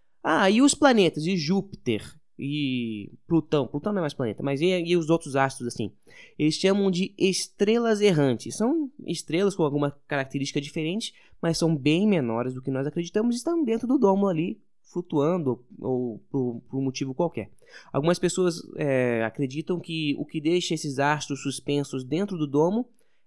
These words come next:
é um campo eletromagnético emitido debaixo da Terra, da Terra plana. Não sabemos a origem desse,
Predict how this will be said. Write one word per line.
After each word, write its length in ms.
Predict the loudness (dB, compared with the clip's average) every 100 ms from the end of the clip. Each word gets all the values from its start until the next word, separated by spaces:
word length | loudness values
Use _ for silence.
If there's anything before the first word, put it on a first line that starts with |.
| -6
é 80 | -4
um 180 | -2 -4
campo 360 | -2 -2 0
eletromagnético 960 | -2 -2 -4 -4 -4 -2 -2 -4 -6 -4
emitido 360 | -2 -2 -4
debaixo 520 | -4 -2 0 0 0 -4
da 100 | -4
Terra, 420 | -4 -6 -8 -14 _ _ _
da 100 | -10
Terra 240 | -6 -4 -2
plana. 380 | -2 -4 -6 -10 _ _
Não 120 | -8 -4
sabemos 340 | -2 -2 0
a 80 | 2
origem 520 | 2 2 0 -2 -6 _ _ -8
desse, 560 | -4 -4 -4 -4 -2